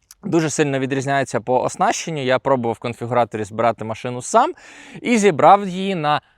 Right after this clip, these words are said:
два мільйони вісімсот тисяч гривень. Е, це дуже навіть немаленька сума, це факт, але мені здається, вона абсолютно виправдана за цей автомобіль. Якщо ви згодні на версії попростіше, то, е, позначка стартова — це мільйон шістсот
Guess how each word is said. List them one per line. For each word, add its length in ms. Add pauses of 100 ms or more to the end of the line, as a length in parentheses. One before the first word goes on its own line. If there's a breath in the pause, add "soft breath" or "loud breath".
(140)
два 300
мільйони 640
вісімсот 560 (100)
тисяч 500
гривень. 520 (120)
Е, 300
це 260
дуже 460
навіть 360
немаленька 580
сума, 380
це 180
факт, 340
але 140
мені 240
здається, 360
вона 160
абсолютно 500
виправдана 560
за 180
цей 220
автомобіль. 460 (300 loud breath)
Якщо 280
ви 120
згодні 360
на 140
версії 380
попростіше, 680
то, 240 (360 loud breath)
е, 360
позначка 880
стартова — 600
це 220
мільйон 460
шістсот 720